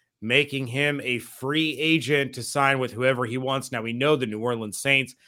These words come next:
had trade talks with the Cleveland Browns. They couldn't get a deal done, so that's obviously a team of interest. You would assume that Odell is only gonna go to a team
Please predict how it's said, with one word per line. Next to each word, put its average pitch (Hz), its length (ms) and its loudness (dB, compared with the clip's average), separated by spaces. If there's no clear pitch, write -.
had 160 360 2
trade 151 360 -2
talks 147 340 0
with 135 280 -2
the 165 80 -4
Cleveland 139 500 -4
Browns. 131 480 4
They 104 120 -8
couldn't 135 320 -6
get 143 180 2
a 143 60 2
deal 135 300 2
done, 135 320 4
so 123 160 -6
that's 113 260 -2
obviously 131 720 -2
a 120 60 -2
team 131 380 -6
of 110 180 -6
interest. 160 560 0
You 131 140 -2
would 139 100 2
assume 175 400 2
that 151 180 0
Odell 143 500 2
is 131 180 -6
only 160 320 -2
gonna 139 220 0
go 127 220 0
to 120 160 -6
a 117 60 -2
team 120 500 -6